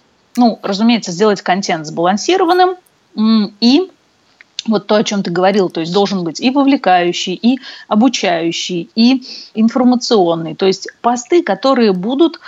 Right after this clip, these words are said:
с разных сторон подсвечивать личность эксперта. Да? Здесь он поделится опытом, э, как он какой-то проект сделал. Здесь он поделится отзывами клиентов. Здесь он расскажет просто какой-нибудь, выложит чек-лист или мануал для своих подписчиков, как они могут пошагово сделать какую-то вещь,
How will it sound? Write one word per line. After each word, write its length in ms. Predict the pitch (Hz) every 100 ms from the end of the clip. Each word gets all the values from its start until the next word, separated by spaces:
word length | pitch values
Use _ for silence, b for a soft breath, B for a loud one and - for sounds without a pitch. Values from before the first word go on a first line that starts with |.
| B B
с 120 | -
разных 420 | 226 269 247 240
сторон 600 | - 233 214 190 170 269
подсвечивать 1040 | - 233 233 - 202 196 180 - 269 302 -
личность 560 | 208 208 226 - 247 233
эксперта. 520 | - - 196 175 -
Да? 200 | 160 220
Здесь 280 | 214 196 285
он 100 | 247
поделится 520 | 196 185 226 208 - 196
опытом, 460 | 226 180 185 165 B B B
э, 180 | 170 165
как 180 | 226 226
он 120 | 196
какой-то 340 | 180 190 208 170
проект 560 | - 170 220 226 - -
сделал. 520 | 180 165 180 156 - - B -
Здесь 300 | 170 254 262
он 100 | 240
поделится 500 | 214 233 240 - 202
отзывами 480 | 214 196 185 196
клиентов. 580 | 190 196 190 165 143 -
Здесь 280 | 160 190 247
он 140 | 269 214 _ _ 185
расскажет 540 | 202 - 262 240 190
просто 400 | - 233 262 208
какой-нибудь, 480 | 202 202 214 190 180
выложит 400 | 208 233 196 -
чек-лист 500 | 226 214 226 277 -
или 120 | 202
мануал 460 | 190 196 196 220 214
для 120 | 175
своих 280 | - 180 -
подписчиков, 580 | 196 - 311 - 214 175
как 200 | 233 233
они 140 | 185
могут 200 | 190 190
пошагово 480 | - 185 - 247 165
сделать 360 | 165 160 196 -
какую-то 400 | 180 - 190 185
вещь, 360 | 196 240 -